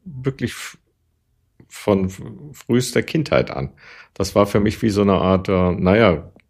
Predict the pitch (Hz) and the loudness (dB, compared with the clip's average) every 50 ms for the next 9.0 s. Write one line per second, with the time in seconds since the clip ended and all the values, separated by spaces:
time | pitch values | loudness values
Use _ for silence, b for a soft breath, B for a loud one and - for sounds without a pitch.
0 | _ _ _ - - 120 120 117 107 95 107 101 95 98 92 - 110 107 87 80 | _ _ _ -2 0 2 4 4 2 2 2 2 2 2 0 0 -2 0 2 2
1 | 98 95 95 95 92 90 90 90 82 76 90 87 85 85 85 87 90 87 90 B | 4 4 6 6 4 4 4 2 0 0 0 -2 -2 -2 -2 -2 -4 -6 -8 B
2 | B B B B B B B B B B B B B B B B B B B _ | B B B B B B B B B B B B B B B B B B B _
3 | - - 113 117 113 110 101 104 101 104 104 107 98 95 104 98 101 95 - - | -4 0 2 4 4 4 4 4 2 2 2 0 0 2 4 4 4 4 2 0
4 | 117 120 123 123 123 113 98 98 101 101 101 101 101 98 98 - - - - - | 0 0 2 4 2 2 2 4 4 6 6 6 6 4 0 -4 -14 -16 -16 -16
5 | 123 135 - - - - _ _ _ _ _ _ _ _ _ _ _ - - _ | -16 -16 -18 -20 -20 -20 _ _ _ _ _ _ _ _ _ _ _ -20 -20 _
6 | _ _ _ _ _ _ _ _ _ _ _ - 107 110 135 139 139 - - 101 | _ _ _ _ _ _ _ _ _ _ _ -6 0 0 0 2 0 -2 -2 -2
7 | 95 107 110 101 - - 117 117 110 113 - - 127 127 120 117 - - 110 95 | 0 2 2 2 2 2 2 2 2 0 0 -2 0 0 0 0 0 0 2 2
8 | 101 98 107 104 101 98 98 92 90 - - - - - 107 104 101 - - | 4 2 2 2 0 0 0 -2 -4 -4 -6 -6 -2 0 0 0 -2 -6 -10